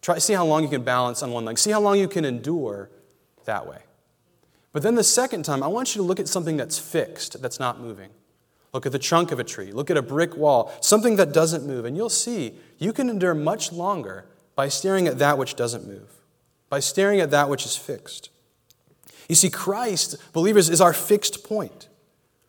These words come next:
The Bible says he is the same yesterday, today, and forever. And so we can rest secure in him. We can endure through his power because he's able. No matter what,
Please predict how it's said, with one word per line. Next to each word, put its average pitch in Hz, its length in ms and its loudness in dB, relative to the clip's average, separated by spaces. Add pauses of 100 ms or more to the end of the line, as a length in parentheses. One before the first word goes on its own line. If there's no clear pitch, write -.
(120)
The 139 60 -8
Bible 185 240 8
says 185 240 8
he 220 100 2
is 196 100 2
the 190 100 4
same 190 260 4
yesterday, 151 580 -4
today, 151 440 -2
and 135 120 -4
forever. 135 440 -12 (800)
And 139 120 -2
so 165 140 4
we 196 180 2
can 202 220 2
rest 190 260 6
secure 202 440 6
in 165 180 2
him. 165 320 0
We 220 120 4
can 190 180 2
endure 165 480 2
through - 420 2
his 180 180 4
power 175 400 4
because 143 260 0
he's 139 180 -8
able. 151 360 -14 (680)
No 156 100 0
matter 196 320 4
what, 165 540 -6